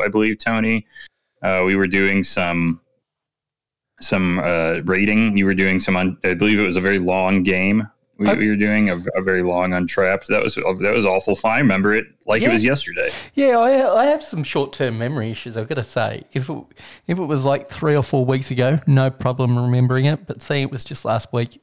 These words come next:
Speaker 2: it's a bit cloudy
Speaker 1: Mm.
Speaker 2: in my mind. But
Speaker 1: Yeah.
Speaker 2: yeah, I think I, I think there was a lot of, lot of
Speaker 1: Lot
Speaker 2: questions
Speaker 1: of
Speaker 2: about
Speaker 1: things,
Speaker 2: to get
Speaker 1: lot
Speaker 2: me
Speaker 1: of questions.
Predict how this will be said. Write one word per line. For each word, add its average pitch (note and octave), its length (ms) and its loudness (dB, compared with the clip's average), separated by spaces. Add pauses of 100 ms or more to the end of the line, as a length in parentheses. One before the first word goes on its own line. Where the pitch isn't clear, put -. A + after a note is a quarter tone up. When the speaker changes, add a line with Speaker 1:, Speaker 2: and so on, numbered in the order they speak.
(280)
Speaker 2:
it's - 120 -10
a A#3 40 -6
bit E3+ 440 -4
cloudy - 340 2
Speaker 1:
Mm. C3+ 40 2
Speaker 2:
in B2+ 60 0
my B2+ 80 2
mind. A#2+ 380 2 (320)
But F#3 100 0
Speaker 1:
Yeah. G#3 120 2
Speaker 2:
yeah, D3 180 4
I C#3+ 100 4
think G3+ 300 -2
I, G3 80 2
I - 640 -12
think G3+ 160 -2
there F#3 100 2
was E3 100 0
a D3+ 60 4
lot D#3+ 300 2
of, D#3 320 -2 (920)
lot G3 140 2
of A#3+ 80 0
Speaker 1:
Lot - 40 -20
Speaker 2:
questions D3+ 540 2
Speaker 1:
of C#3 100 2
Speaker 2:
about D#3 180 4
Speaker 1:
things, E2+ 160 0
Speaker 2:
to - 40 0
get C3+ 200 2
Speaker 1:
lot - 100 2
Speaker 2:
me B2 120 4
Speaker 1:
of A#2+ 100 -2
questions. F2+ 640 -2